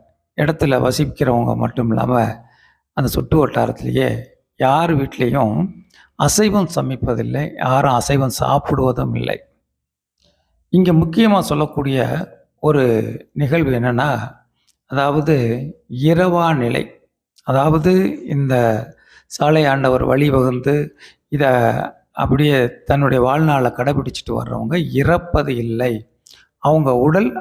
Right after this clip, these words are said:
அழிவதும் இல்லை அப்படின்னு அங்கே சொல்லப்படுறாங்க.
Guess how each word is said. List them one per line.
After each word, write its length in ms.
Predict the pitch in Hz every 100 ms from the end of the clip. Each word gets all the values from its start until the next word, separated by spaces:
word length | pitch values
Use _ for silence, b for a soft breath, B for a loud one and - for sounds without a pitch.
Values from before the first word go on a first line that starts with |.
| -
அழிவதும் 600 | 135 135 147 139 139 139 113
இல்லை 320 | 110 113 110 117 - _ _ _ _ -
அப்படின்னு 400 | 135 131 131 165 254 - -
அங்கே 320 | 139 120 120
சொல்லப்படுறாங்க. 680 | - 123 123 - 58 - -